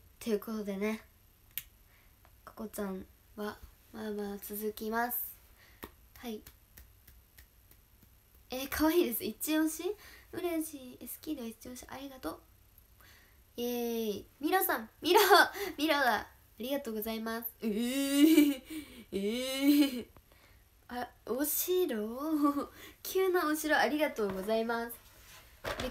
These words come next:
くり、びっくり。え、えー、何？どういうこと？どういうこと？どういうこと？どういうこと？どういうこと？どういうこと？え、タワーもあるやん。やば、どういうこと？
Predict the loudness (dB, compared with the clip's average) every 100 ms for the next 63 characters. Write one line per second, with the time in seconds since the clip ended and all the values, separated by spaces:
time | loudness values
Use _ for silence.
0 | -2 -2 -2 -4 -6 -6 -8 -8 2 4
1 | 6 8 10 10 10 8 6 2 8 10
2 | 10 10 10 8 6 6 6 8 6 4
3 | 2 -2 -14 -20 _ _ 6 8 8 6
4 | 4 4 4 0 -2 -2 4 6 6 2
5 | 0 -2 -6 -12 -20 -20 -20 -20 _ 0
6 | 6 8 8 6 0 0 2 6 10 10
7 | 10 6 6 2 -4 -12 -18 -18 -10 0
8 | 4 4 4 4 4 4